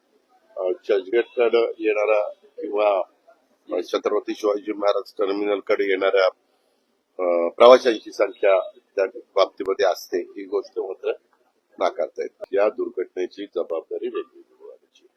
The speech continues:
हे कुणी नाकारू शकत नाही. कारण शेवटी ज्या डिपार्टमेंटचं ही घटना घडते, परंतु त्यांची जबाबदारी आहे, त्याच्यामध्ये त्यांना आता ह्याच्याबद्दलची चौकशी, अ, ही निश्चितपणे त्यांचे आदेश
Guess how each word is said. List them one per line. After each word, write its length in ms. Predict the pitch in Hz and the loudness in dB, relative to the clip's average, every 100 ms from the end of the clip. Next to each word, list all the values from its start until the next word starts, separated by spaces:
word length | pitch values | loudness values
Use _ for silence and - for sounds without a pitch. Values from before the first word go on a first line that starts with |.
| _ _ _ _ | _ _ _ _
हे 320 | 605 _ 92 | _ _ -10
कुणी 260 | - 95 101 | -8 -8 -6
नाकारू 420 | 90 78 78 - | -6 -6 -8 -10
शकत 300 | - - - - | -12 -16 -18 -20
नाही. 100 | _ _ _ _ _ _ | _ _ _ _ _ _
कारण 140 | 87 90 | -8 -6
शेवटी 360 | - 90 - | -4 -4 -6
ज्या 280 | 110 - 104 | -6 0 0
डिपार्टमेंटचं 920 | 101 95 101 95 95 98 98 - - 104 | 0 -4 0 -2 -2 -4 -6 -8 -4 -4
ही 420 | - _ _ 123 | -4 _ _ -8
घटना 260 | - - 90 | -6 -6 -8
घडते, 360 | 85 82 - - _ _ _ _ _ | -8 -10 -12 -16 _ _ _ _ _
परंतु 640 | 104 107 110 117 120 127 - _ _ _ _ _ | -2 0 0 -2 0 -2 -6 _ _ _ _ _
त्यांची 480 | 107 98 101 - 120 | -4 -4 -6 -8 -8
जबाबदारी 720 | 113 110 110 107 - 107 107 | -4 0 2 0 0 0 0
आहे, 100 | 107 101 - _ _ _ _ _ | -2 -2 -10 _ _ _ _ _
त्याच्यामध्ये 600 | 107 98 110 110 107 110 | -4 0 2 0 0 0
त्यांना 640 | 113 - 101 101 110 - 101 | -2 -4 -6 -2 -4 -4 -6
आता 160 | - | -2
ह्याच्याबद्दलची 800 | 117 95 95 110 110 - 113 _ | -2 -4 -4 -4 -4 -6 -8 _
चौकशी, 640 | - 107 98 107 - 110 85 _ _ _ _ _ - | -8 -6 -4 -6 -8 -16 -20 _ _ _ _ _ -6
अ, 40 | |
ही 320 | 92 92 92 101 | -2 -2 -4 -10
निश्चितपणे 560 | 101 - 120 - 117 113 | -14 -12 -10 -4 -4 -2
त्यांचे 360 | 113 107 - | -6 -8 -4
आदेश 320 | 104 95 110 | -4 -2 -8